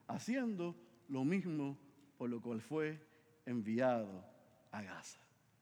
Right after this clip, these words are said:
Eso es el texto. Yo no puedo decir nada más ni nada menos de lo que está ahí.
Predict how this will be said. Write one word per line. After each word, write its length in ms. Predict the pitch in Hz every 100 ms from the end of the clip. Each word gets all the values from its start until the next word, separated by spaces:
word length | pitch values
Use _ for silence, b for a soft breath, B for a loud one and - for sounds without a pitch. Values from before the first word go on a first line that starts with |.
| _ _ _ _ _ _ _ _ _ _ _ _ _ _ _ _ _ _ _ _ _ _ _ _ _ -
Eso 240 | 240 254
es 40 |
el 100 | 233
texto. 460 | - 240 - - 135 - - - _ _ _ _
Yo 80 | 127
no 120 | 147
puedo 220 | 143 139
decir 220 | 123 135 123
nada 260 | 139 135
más 200 | 165 262 - - - - _ _
ni 100 | 131
nada 280 | 127 151 180
menos 340 | 220 214 175 165 - - -
de 100 | 120
lo 120 | 107
que 80 | 101
está 220 | 107 110
ahí. 140 | 98